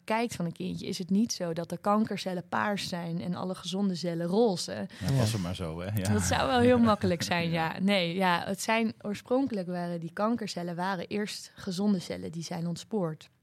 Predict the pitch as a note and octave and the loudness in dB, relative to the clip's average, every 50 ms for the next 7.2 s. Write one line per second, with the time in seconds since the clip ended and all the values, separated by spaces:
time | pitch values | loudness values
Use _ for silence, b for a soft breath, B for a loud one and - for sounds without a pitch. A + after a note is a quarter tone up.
0 | _ _ _ _ _ _ _ _ _ - - - _ - F#3+ F#3+ - - F#3+ F#3 | _ _ _ _ _ _ _ _ _ -20 -20 -8 _ 2 2 2 2 2 2 2
1 | F#3+ G3 G3 - F#3+ F#3 F#3 G3+ A3+ A#3+ A#3 - - - F#2+ G3 F#3+ F3 - - | 2 2 2 0 -4 -2 2 4 4 6 4 4 0 -2 -4 -4 -4 -6 -10 -14
2 | - - G3+ F#3 E3+ - _ - - _ _ _ - F3+ E3+ E3+ E3+ E3+ E3+ E3+ | -8 -6 -4 -4 -4 -6 _ -20 -20 _ _ _ -12 -10 -8 -8 -8 -8 -8 -8
3 | G#3 A3+ G3+ - - G3 - - - E3+ F3 F#3+ G#3+ G#3 F3+ - - - - - | -6 -6 -6 -6 -6 -8 -6 -4 -2 2 2 4 4 2 0 -2 -4 -6 -6 -6
4 | - F3+ - G3 F#3+ - - B3+ B3+ G#3 - - F#3 F3+ F3+ F3 F3 F3 F3 - | -6 -6 -6 -8 -6 -2 0 0 0 0 0 0 -2 0 2 0 0 0 -2 -4
5 | G3 F3 F3+ G3+ - - F#3+ - - - A3+ A3+ - - G#3 - - G3 G3 G3 | -6 -4 -4 -4 -6 -6 -8 -8 -4 -4 -2 -2 -2 -4 -6 -4 -2 -2 -2 0
6 | D#3+ F#3 F3+ F#3 F3+ - F#3+ F#3 E3+ - F#3+ F#3 F3+ F3 - F3+ E3+ F3 E3 E3+ | 0 0 0 -2 -2 -2 -2 -4 -2 -2 -2 -2 -2 -2 -4 -4 -4 -4 -4 -4
7 | - - - _ | -8 -12 -18 _